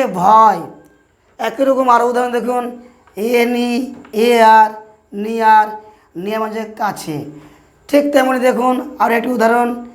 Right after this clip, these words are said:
দিলে আপনারা বুঝতে পারবেন, বি ই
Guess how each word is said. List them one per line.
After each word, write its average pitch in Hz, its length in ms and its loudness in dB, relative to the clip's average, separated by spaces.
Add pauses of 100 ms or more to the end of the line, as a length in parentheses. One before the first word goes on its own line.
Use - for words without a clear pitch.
(800)
দিলে 233 260 -2
আপনারা 233 180 0
বুঝতে 240 180 -2
পারবেন, 233 280 0 (600)
বি 233 220 -2 (500)
ই 233 40 0